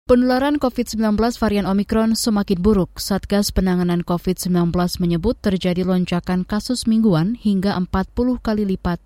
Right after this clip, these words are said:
di pekan ini. Menurut juru bicara Satgas Penanganan covid sembilan belas, Wiku Adhisa Smito, pekan-pekan sebelumnya kasus mingguan meningkat perlahan dari semula di bawah seribu menjadi tiga ribu, kemudian lima ribu empat ratus menjadi empat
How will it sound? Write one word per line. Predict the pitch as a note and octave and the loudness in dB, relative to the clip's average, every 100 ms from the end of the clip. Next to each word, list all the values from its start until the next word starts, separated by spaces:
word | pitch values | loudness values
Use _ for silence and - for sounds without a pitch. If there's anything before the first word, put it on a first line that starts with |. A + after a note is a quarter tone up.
| - | -4
di | E3+ | -2
pekan | - E3+ D#3+ D#3+ | -2 -4 -2 0
ini. | F3+ - - - - - | -2 -2 -12 -20 -20 -6
Menurut | E3 F3 G3 | 0 2 2
juru | F3+ F#3 F3 | 0 0 0
bicara | F3 F#3 F3+ | 0 0 -2
Satgas | F#3+ F3+ - F3+ - | -2 -4 -4 -6 -4
Penanganan | - E3+ E3 D#3+ D#3+ | -4 -2 -2 -4 -2
covid | F3 F#3 F3+ | -4 -4 -4
sembilan | F3 E3+ E3 | -2 0 0
belas, | F3 F#3 - | 0 -2 -2
Wiku | F3+ F3 F#3+ | -4 -4 -4
Adhisa | - E3 - E3+ | -4 -4 -4 -4
Smito, | F3+ F3+ G3+ D4 - - - G#3 | -2 0 0 -2 -10 -20 -4 -4
pekan-pekan | - A#3 A3+ G#3+ G#3 | 0 0 0 0 0
sebelumnya | G#3 F#3+ G3+ G#3+ | 0 0 0 0
kasus | G#3 G3+ G3+ F#3+ | -2 -4 -4 -2
mingguan | F#3+ F3+ F#3+ | -2 0 -2
meningkat | F#3 G3 G#3 G#3+ | -2 -2 -2 -4
perlahan | - F#3+ G3 A3 G3 D3 - - - | -4 -4 -2 -2 -2 -4 -12 -20 -2
dari | F#3+ G#3+ A3+ | 0 2 0
semula | G#3 G#3 G#3+ | 0 2 2
di | G3 | 0
bawah | F3+ F3+ F3+ | 0 0 -2
seribu | F#3 F#3+ G3+ F#3+ | -2 0 0 0
menjadi | F3+ F3 E3+ E3+ | 0 0 -2 -2
tiga | - G3+ F3+ F3 | -2 -2 0 0
ribu, | F3+ E3 - - - | 2 0 -2 -18 -10
kemudian | - F3 E3+ F#3+ G3+ G#3 | -2 0 2 2 2 0
lima | F3+ E3+ | 0 0
ribu | E3 E3 E3 | 0 -2 -2
empat | E3+ E3 E3 | -4 -4 -4
ratus | E3 A#3 C4 - | -4 -4 -4 -2
menjadi | F#3+ F3+ F3 E3 - G#3+ | -2 0 -2 -2 -4 -4
empat | A3 - G#3 | -2 -2 -4